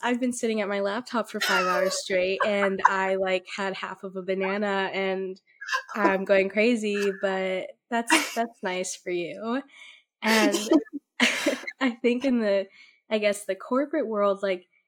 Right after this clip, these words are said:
Speaker 1: you're just given that break, and most people are really excited for that break because the work is usually, like, not your work. Like, in a
Speaker 2: Yeah.
Speaker 1: way, you're working,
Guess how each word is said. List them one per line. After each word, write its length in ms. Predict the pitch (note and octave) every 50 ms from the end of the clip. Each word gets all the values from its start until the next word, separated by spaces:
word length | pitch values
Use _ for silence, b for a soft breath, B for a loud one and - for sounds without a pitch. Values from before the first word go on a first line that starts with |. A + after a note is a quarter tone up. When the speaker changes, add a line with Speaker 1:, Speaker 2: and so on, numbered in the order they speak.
| _ _ _ _ _
Speaker 1:
you're 200 | _ A#3+ A#3+ A#3
just 300 | G3 G#3+ G#3+ G#3+ - -
given 320 | - G#3+ G3+ G#3+ B3 B3+ B3
that 260 | A3+ G#3+ F#3+ F3+ -
break, 560 | - F#3 F3+ F3+ F#3 G3+ A3+ B3 B3 - - _
and 460 | G#3 G#3 G#3 G#3+ G#3 G3+ G3+ G3 - -
most 300 | G#3 G3+ A3 A#3+ A#3+ -
people 220 | - C4 C4 B3
are 80 | A3+ G3+
really 300 | F#3+ G3 G3+ G3+ G#3 -
excited 540 | G3 G3 - - - F#3 F3+ F#3+ G3+ G#3+ G#3+
for 160 | - - A#3
that 200 | A3+ A3+ G#3+ G#3+
break 280 | A#3 A#3 A#3 A#3 A3+ _
because 560 | A3 G#3 - - G#3 G3+ G3+ G3 G3 G3 -
the 160 | G3 G3 G#3
work 360 | G#3 F#3+ F#3+ G3 G3+ G#3 G3+ - _ -
is 460 | G3 G3 G3 G3 F#3+ F#3+ - - _ _ _ _ _ _ _ _ _ _ _ _ _ _ _ _
usually, 480 | G#3+ A3+ C#4 D4+ C#4 A#3+ F#3+ F#3 F#3
like, 180 | F#3 F#3+ F#3+ F#3+
not 380 | F#3+ F3+ F3 F#3 G#3 G#3 - - G3
your 380 | F#3+ F#3 F#3 F3+ F3 F3 F3
work. 360 | E3+ F#3 G#3 G3+ F3 E3+ -
Like, 240 | G3 F#3 F#3 F#3 - - b b b b b b _ _ _ -
in 160 | A#3+ A#3+ A#3
a 60 | G#3+
Speaker 2:
Yeah. 20 |
Speaker 1:
way, 240 | G#3 G3+ G#3 G#3+ G#3+ A3
you're 220 | G3 F#3 F#3+ F#3 F3
working, 720 | E3+ F#3 F#3+ G3 G3 G3 G#3+ G3 F3+ F3 F3+ F#3 - -